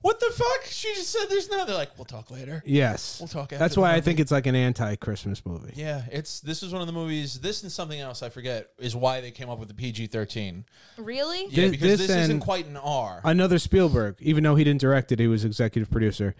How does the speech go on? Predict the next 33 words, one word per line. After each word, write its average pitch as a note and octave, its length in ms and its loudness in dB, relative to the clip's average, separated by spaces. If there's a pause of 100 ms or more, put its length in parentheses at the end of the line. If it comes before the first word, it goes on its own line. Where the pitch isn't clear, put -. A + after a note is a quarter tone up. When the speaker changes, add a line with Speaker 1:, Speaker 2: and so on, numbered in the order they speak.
Speaker 1:
Right. A2 140 -2
Speaker 2:
But B2 160 6
it B2 40 6
was A#2 240 4
Temple C#3+ 340 4
of A2+ 100 0
Doom, C3 240 6
Indiana A2+ 340 4
Jones, A2 320 2
Speaker 1:
Yes. - 100 -4
Speaker 2:
same D3+ 300 4
year. B2 480 4 (420)
And B2 200 2
they B2 80 4
both C3 260 4
had, A#2+ 220 4
I A#2 60 2
think, A#2 260 2
P C3 240 2
G A#2+ 220 4
ratings, A2+ 540 4
and B2+ 160 -2
then A2 100 0
they G#2 100 2
created G#2+ 380 2
the G2 80 0
P A2+ 140 4
G G2 140 -2
thirteen G2+ 400 0
because F#2 300 -2
of F2+ 80 -4
these. F2 420 -6
Speaker 1:
Yeah. - 120 -20